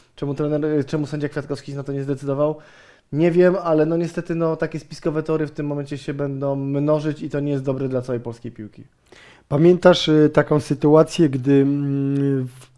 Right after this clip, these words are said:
Speaker 2: o spadku Arki Gdynia, o, o spar-, spadku ruchu Chorzów w meczu z Arką Gdynia zadecydowała bramka strzelona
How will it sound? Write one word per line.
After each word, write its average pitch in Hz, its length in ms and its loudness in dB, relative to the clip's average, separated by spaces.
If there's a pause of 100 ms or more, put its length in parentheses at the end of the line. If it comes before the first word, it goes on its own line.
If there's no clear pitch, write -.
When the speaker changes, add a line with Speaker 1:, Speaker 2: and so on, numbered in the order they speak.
(120)
Speaker 2:
o 143 100 -4
spadku 151 760 2
Arki 151 560 0
Gdynia, 147 480 0 (240)
o, 180 260 -2
o 151 40 -2
spar-, 170 480 2
spadku 151 400 2
ruchu 220 260 2
Chorzów 139 340 2
w - 20 2
meczu 151 300 2
z 135 80 -2
Arką 147 380 0 (440)
Gdynia 156 380 6
zadecydowała 147 800 4
bramka 151 400 4
strzelona 147 640 4